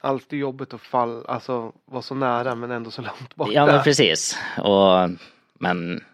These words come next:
Speaker 2: äh, det var ju liksom, jag menar, vi skrattade ju där när vi var liksom bara, eh, när de sa i, i radion i mål liksom att, "Ja, ni är två tiondelar från mig." Du skämtar. <laughs> Men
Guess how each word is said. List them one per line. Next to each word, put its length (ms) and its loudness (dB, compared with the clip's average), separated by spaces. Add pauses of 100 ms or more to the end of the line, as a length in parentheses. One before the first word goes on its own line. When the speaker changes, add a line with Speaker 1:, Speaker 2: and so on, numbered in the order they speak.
(200)
Speaker 2:
äh, 180 -2
det 120 -8
var 140 6
ju 120 2
liksom, 360 -4
jag 100 -6
menar, 140 -2
vi 80 0
skrattade 460 -2
ju 120 -4 (260)
där 320 -6
när 120 -10
vi 60 -6
var 160 -4
liksom 300 -12
bara, 180 -10 (1200)
eh, 420 -2
när 120 -6
de 100 -4
sa 240 0
i, 220 -2 (260)
i 140 -2
radion 400 2
i 40 -2
mål 300 0
liksom 280 -8
att, 100 -8
"Ja, 240 0 (920)
ni 180 -2
är 40 -2
två 320 -4
tiondelar 540 -4
från 200 -8
mig." 140 -14 (1040)
Du 100 -14
skämtar. 580 -6 (600)
<laughs> 640 -18
Men 540 -4